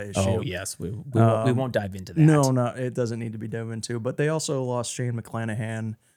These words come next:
Speaker 1: um, and, uh, another star, which I'm failing to remember. But Shane was their,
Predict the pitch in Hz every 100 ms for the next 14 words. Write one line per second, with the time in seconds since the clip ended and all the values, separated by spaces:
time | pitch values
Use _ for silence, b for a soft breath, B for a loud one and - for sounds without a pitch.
0 | _ _ - 110 104 107 107 110 - 113
1 | 110 107 107 104 104 107 101 101 104 104
2 | 104 98 107 101 101 98 104 101 - 104
3 | 104 - 104 110 120 156 - - 135 123
4 | 117 104 95 104 104